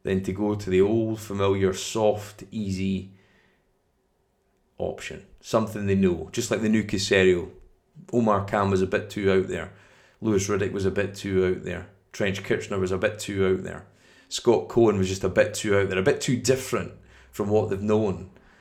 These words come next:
And I think in the, in itself, that, that change that it's core players and why you've got your number four pissed off at you at this stage is because you thought you were gonna do something. You made all the,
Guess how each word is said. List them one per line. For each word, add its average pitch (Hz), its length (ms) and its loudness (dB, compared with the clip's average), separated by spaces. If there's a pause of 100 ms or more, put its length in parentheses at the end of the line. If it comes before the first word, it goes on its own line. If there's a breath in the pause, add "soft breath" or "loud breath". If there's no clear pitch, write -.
(280 soft breath)
And 107 160 -2
I 110 60 6
think 131 380 0
in 120 180 2
the, 117 280 -2
in 120 140 0
itself, 117 680 2
that, 110 200 2
that 104 260 -2
change 123 600 2
that 98 160 0
it's - 220 -8
core 131 320 4
players 110 460 0
and 101 160 -2
why 135 160 0
you've 104 240 -2
got 101 220 -2
your 95 180 -2 (720 loud breath)
number 107 280 0
four 135 320 2
pissed 147 400 -2
off 139 240 4
at - 100 -6
you 95 140 -2
at - 80 -10
this 98 100 -12
stage 101 320 -8
is 101 100 -8
because 104 400 -2
you 107 120 -8
thought 127 420 2
you 120 100 -2
were 104 120 -2
gonna 107 240 -2
do 98 160 -6
something. 98 480 -6
You 98 100 -6
made 120 480 4
all 135 120 0
the, 101 220 -4